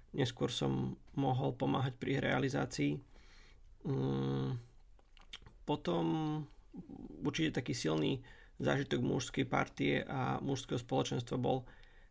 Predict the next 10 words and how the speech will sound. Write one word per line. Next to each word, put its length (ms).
aj 160
v 60
salesianskej 500
ašpirantke, 720
ktorú 240
som 400
navštevoval 640
ako 160
maturant. 560
Mm, 800